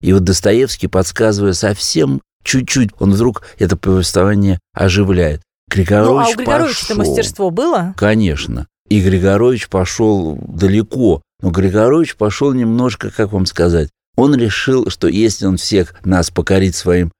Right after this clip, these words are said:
Speaker 1: народным крестьянским языком, мы скажем: «Какой ты молодец». А на самом деле, мне кажется, тоже не в языке дело. На самом деле есть какое-то такое проблеск откровения человеческой природы, которое, конечно, у Достоевского постоянно есть,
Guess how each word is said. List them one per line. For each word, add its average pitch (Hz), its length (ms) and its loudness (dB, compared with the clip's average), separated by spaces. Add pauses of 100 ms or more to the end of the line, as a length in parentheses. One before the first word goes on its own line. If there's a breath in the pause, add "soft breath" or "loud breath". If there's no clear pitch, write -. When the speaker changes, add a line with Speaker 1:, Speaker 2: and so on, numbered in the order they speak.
Speaker 1:
народным 92 600 2
крестьянским 92 640 -2
языком, 104 400 0
мы 98 80 2
скажем: 85 300 0
«Какой 101 380 -2
ты - 160 -2
молодец». 92 720 0 (240)
А 92 100 0
на 98 180 4
самом 147 400 0
деле, 92 280 0
мне 87 160 2
кажется, 85 540 -2 (200)
тоже 107 300 2
не 98 120 2
в 95 60 -2
языке 98 500 0
дело. 76 260 -2
На 80 160 0
самом 117 260 2
деле 113 240 2
есть 101 140 0
какое-то 104 440 -2 (180)
такое 92 400 2 (180)
проблеск 92 380 0
откровения 107 720 0
человеческой 98 500 -2
природы, 101 800 0 (180)
которое, 104 320 2
конечно, 101 320 -2
у 87 40 -4
Достоевского 95 540 -2
постоянно 98 760 0
есть, 67 380 -6